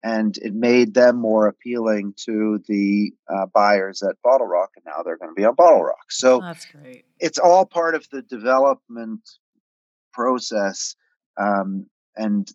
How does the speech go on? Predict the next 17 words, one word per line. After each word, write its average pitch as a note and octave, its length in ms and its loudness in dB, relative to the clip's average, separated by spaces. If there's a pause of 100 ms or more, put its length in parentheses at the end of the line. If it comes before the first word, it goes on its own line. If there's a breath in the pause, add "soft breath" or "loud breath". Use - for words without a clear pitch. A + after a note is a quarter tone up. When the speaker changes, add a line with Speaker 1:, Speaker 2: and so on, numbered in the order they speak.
(100)
Speaker 1:
sometimes A#2+ 580 -2
you A#2 100 0
have A2+ 120 -4
to A2+ 100 -10
convince A2 400 -2
artists G#2 600 0
to - 100 -14
take G#2 260 -2
less G2 340 4
money A2 500 -2 (340 soft breath)
than F#2+ 140 0
they F#2+ 140 2
might F#2 260 2
normally G2 420 2
want A2 380 0
because A2+ 320 -6
of A2 100 -6